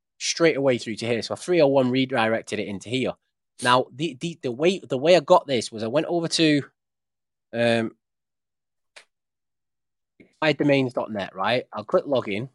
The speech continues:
and I'll just show you quickly how I do it, 'cause this is, this is gold, this, man. It really is. So I'll go and find the ones that are in the E U. Um, blah, blah, blah, blah. Why can't I find it? Where's the U gone? It's different on this screen than the other one. There it is.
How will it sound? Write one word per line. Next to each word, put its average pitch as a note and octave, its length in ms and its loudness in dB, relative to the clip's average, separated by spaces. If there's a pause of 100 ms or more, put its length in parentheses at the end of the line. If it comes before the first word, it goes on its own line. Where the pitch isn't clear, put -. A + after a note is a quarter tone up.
(100)
and G2+ 100 -8
I'll G2+ 60 -4
just A#2 160 -6
show A#2 180 -4
you G#2 160 -10
quickly G#2+ 300 -8
how F#2+ 100 -2
I F#2+ 60 -4
do F2+ 160 -12
it, F2 100 -14
'cause G#2 120 -18
this D3 180 -10
is, C#3 100 -12
this D#3+ 180 -4
is F3+ 120 -8
gold, C#3 420 -4
this, D#2+ 220 -14
man. F2 140 -10
It - 100 -14
really A2 260 -6
is. G#2 180 -8 (340)
So A#2+ 60 -2
I'll D#3 140 6
go F3 120 4
and D#3+ 100 4
find D3+ 280 2
the D3 60 -2
ones C#3 260 -2
that B2+ 160 -4
are A#2+ 100 -4
in A2+ 120 -4
the A2+ 60 -4
E G#2+ 40 -8
U. G#2 380 -10 (200)
Um, F#2 1120 -8
blah, E2+ 140 -16
blah, E2+ 200 -20
blah, D#2+ 100 -18
blah. - 160 -14
Why G#2+ 180 -14
can't G#2 160 -12
I - 60 -14
find A2 180 -10
it? E2 60 -14
Where's F#2 160 -10
the G2+ 80 -20
U G2+ 120 -14
gone? E2+ 220 -18 (1600)
It's - 120 -20
different G#2 280 -14
on E2 100 -14
this E2+ 140 -14
screen E2 320 -14
than F2 80 -14
the D#2+ 100 -14
other E2 140 -20
one. E2+ 180 -14 (100)
There C#2+ 200 -14
it - 80 -16
is. - 140 -20